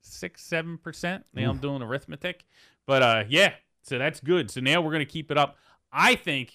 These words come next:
Speaker 1: for Memorial Day weekend, we give 'em two sweeps, two three and oh plays.
Speaker 2: I like
Speaker 1: We end
Speaker 2: that
Speaker 1: up
Speaker 2: idea.
Speaker 1: six and oh on the weekend. It's a long weekend, so we, we need a lot of winners.
Speaker 2: I like it. Uh, I'll start us off. Why not?
Speaker 1: Let's do it.
Speaker 2: All right, let's do it.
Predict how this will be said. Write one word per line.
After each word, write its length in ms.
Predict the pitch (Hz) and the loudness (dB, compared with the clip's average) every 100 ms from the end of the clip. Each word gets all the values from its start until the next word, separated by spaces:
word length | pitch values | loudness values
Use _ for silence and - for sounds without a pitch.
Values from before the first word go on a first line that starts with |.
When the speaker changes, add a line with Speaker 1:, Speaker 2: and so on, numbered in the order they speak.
| _ | _
Speaker 1:
for 160 | - 123 | -10 -10
Memorial 340 | 131 135 135 | -8 -4 -4
Day 160 | 120 120 | -2 -4
weekend, 520 | 113 117 120 107 107 _ _ _ _ | -4 -6 -6 -6 -8 _ _ _ _
we 140 | 110 110 | -10 -4
give 180 | 123 113 | -4 -4
'em 120 | 104 | -12
two 200 | - 151 | -14 -16
sweeps, 500 | - 120 117 - - | -14 -12 -12 -12 -20
two 220 | - 127 | -10 -10
three 300 | - 120 113 | -8 -8 -6
and 80 | 104 | -4
oh 100 | 101 | -6
plays. 540 | - 107 104 101 - _ _ - | -8 -10 -8 -12 -16 _ _ -2
Speaker 2:
I 60 | |
like 140 | 120 135 | 2 2
Speaker 1:
We 40 | |
end 80 | 117 | 2
Speaker 2:
that 40 | 95 | 0
Speaker 1:
up 60 | 90 | 0
Speaker 2:
idea. 100 | 80 | -4
Speaker 1:
six 180 | 78 117 | -6 -6
and 80 | |
oh 140 | 110 104 | -6 -6
on 60 | |
the 60 | 95 | -8
weekend. 420 | 92 - 78 80 | -12 -14 -16 -14
It's 80 | - | -6
a 40 | 151 | 2
long 300 | 202 285 262 | 6 6 4
weekend, 480 | 269 226 254 233 | -2 0 -2 -2
so 100 | - | -6
we, 280 | 170 175 123 - | -6 -6 -10 -12
we 200 | 123 143 | -10 -8
need 160 | 160 | -6
a 20 | |
lot 160 | 160 165 | -2 -2
of 80 | 160 | -2
winners. 380 | 185 - - _ _ _ | -10 -14 -20 _ _ _
Speaker 2:
I 80 | 92 | 2
like 260 | 113 151 - | 6 6 4
it. 140 | - _ _ _ _ _ - | -8 _ _ _ _ _ 2
Uh, 300 | 101 98 98 | 6 6 6
I'll 140 | 156 | 4
start 240 | - 233 254 | 6 4 4
us 140 | - | 6
off. 260 | 120 165 156 | 6 6 4
Why 160 | 185 | 2
not? 240 | 196 117 - _ _ | 4 0 -4 _ _
Speaker 1:
Let's 200 | 120 113 | -10 -2
do 160 | 151 151 | 2 4
it. 120 | 123 _ - | 2 _ 4
Speaker 2:
All 140 | 110 | 6
right, 80 | 110 | 6
let's 160 | 131 | 2
do 160 | - | 2
it. 80 | 95 | -2